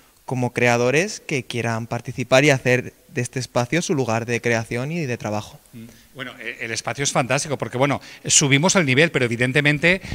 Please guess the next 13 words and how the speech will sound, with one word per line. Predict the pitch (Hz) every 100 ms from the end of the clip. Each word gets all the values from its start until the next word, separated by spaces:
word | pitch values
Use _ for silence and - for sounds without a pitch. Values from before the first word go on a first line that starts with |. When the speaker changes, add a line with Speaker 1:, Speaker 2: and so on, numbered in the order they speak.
| -
Speaker 2:
es | - -
que | 135
el | 131
techo | 127 123 - 165 208 -
nos | 139 127 -
permite, | 127 117 143
el | 156
techo | - 156 -
también | 131 135 190
sigue, | - 135 147 202 226 - -
sigue | - 131 156
subiendo | - 139 117 180 185 127 98 - - _
y | 127 117 110 107 101 95 90